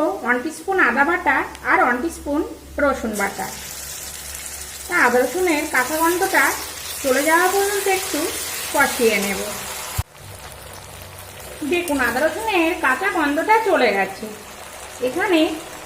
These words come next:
দিয়ে দেব একটা বড় সাইজের টমেটো বাটা, আর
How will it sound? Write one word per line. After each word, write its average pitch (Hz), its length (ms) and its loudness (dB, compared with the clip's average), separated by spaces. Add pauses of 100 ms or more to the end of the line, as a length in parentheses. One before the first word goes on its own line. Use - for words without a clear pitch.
(440)
দিয়ে 269 280 2
দেব 359 140 2 (220)
একটা - 260 -2
বড় 269 200 2
সাইজের 330 420 2 (1120)
টমেটো 247 440 2
বাটা, 196 260 -4 (1400)
আর 311 60 4